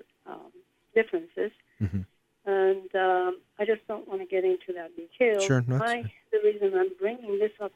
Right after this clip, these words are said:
Speaker 1: to you to give you a, um, just a synopsis of what brought me to this, uh, to ask you this question. When I was talking to my, uh, to him, he said, "Better," but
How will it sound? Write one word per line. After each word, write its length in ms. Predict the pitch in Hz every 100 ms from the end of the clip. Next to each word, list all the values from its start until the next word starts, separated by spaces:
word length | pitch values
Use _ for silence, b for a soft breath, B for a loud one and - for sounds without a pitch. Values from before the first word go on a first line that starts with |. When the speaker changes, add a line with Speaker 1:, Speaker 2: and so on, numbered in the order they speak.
| -
Speaker 1:
to 60 |
you 140 | 185 180
to 140 | 370
give 240 | - 403 359 370
you 220 | 359 339 -
a, 180 | 170 320 - _ _ _ _ _
um, 220 | 185 170 170 - _ - _
just 200 | 277 285 - _ - _ _ 294
a 60 | -
synopsis 560 | 247 226 202 - 208 196
of 200 | 190 185 180
what 280 | 208 208 -
brought 280 | 190 180
me 220 | - 180 170 -
to 280 | 196 170 170 - _ _ _ _ _ 180
this, 200 | 180 180 _ _
uh, 360 | 170 165 160 160 - _ _ _ _ _ 392 - _ - - -
to 180 | 170 -
ask 180 | - 381 -
you 120 | 359
this 160 | 359 -
question. 360 | - 254 - 320 _ _ _ _ _
When 140 | 220 226
I 100 | 226
was 140 | 233 226
talking 300 | 233 226 220
to 100 | 220
my, 220 | 208 196 196 -
uh, 160 | 202 190 -
to 140 | 202
him, 240 | - 277 247
he 100 | 240 233
said, 160 | 220 214 _ _
"Better," 360 | 226 233 220 214
but 200 | 214 208